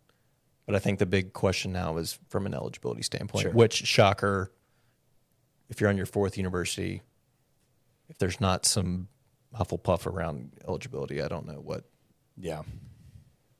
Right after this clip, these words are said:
Speaker 1: So let's say it's just, let's say it's just Quinterly, DeAndre,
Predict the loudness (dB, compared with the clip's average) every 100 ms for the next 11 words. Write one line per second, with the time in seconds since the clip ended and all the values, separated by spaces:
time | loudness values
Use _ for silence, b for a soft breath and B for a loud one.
0 | _ 2 4 4 -2 _ _ _ _ _
1 | _ _ 4 8 8 8 4 4 4 -2
2 | -6 -2 6 6 6 0 -2 0 2 4
3 | 2 0 -4 _ _ _ _ _ _ _
4 | _ _ _ _ _ _ _ _ _ 4
5 | 6 4 2 2 0